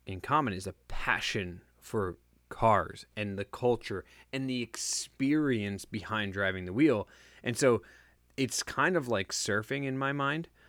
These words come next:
um, where it doesn't matter if you're on a ten-foot wa-, or board on a two-foot wave, or you're, you know, riding something super fun and, and a great day on a, on a reef.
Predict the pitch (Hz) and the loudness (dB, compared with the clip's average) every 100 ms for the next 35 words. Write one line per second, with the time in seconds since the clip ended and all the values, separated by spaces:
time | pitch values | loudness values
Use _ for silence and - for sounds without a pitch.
0 | - - 107 107 92 90 _ _ 113 110 | -20 -2 2 2 2 -2 _ _ 2 4
1 | 104 - _ _ _ 120 113 160 151 147 | 4 2 _ _ _ -6 2 4 6 4
2 | 131 127 139 135 120 117 117 92 _ - | 4 4 4 0 2 0 0 -4 _ -8
3 | 127 131 120 - 120 117 - _ _ _ | -4 -2 -4 -2 0 0 -6 _ _ _
4 | - 98 92 - 117 113 120 117 95 - | -20 -18 -16 -6 0 2 2 0 -2 0
5 | 117 120 123 120 - 101 92 - 135 127 | 4 6 6 4 -2 -4 -4 0 0 2
6 | 127 120 110 110 127 131 _ - 104 98 | 2 2 2 2 2 0 _ -10 -4 0
7 | 98 120 104 _ _ _ _ _ 120 92 | 4 4 2 _ _ _ _ _ -6 -4
8 | 95 - _ 110 107 110 117 113 123 110 | -6 -10 _ -8 0 2 2 -2 -6 -6
9 | 98 - 120 110 - 113 117 117 107 104 | -10 -10 -8 -8 -4 -2 -2 -2 -2 -4
10 | 98 101 92 120 117 123 123 104 107 113 | -6 -8 -8 -4 -2 0 -2 -6 -4 -2
11 | 117 110 98 98 - 107 101 95 98 165 | -2 -4 -8 -12 -18 -10 -8 -6 -2 0
12 | 139 - | 0 -8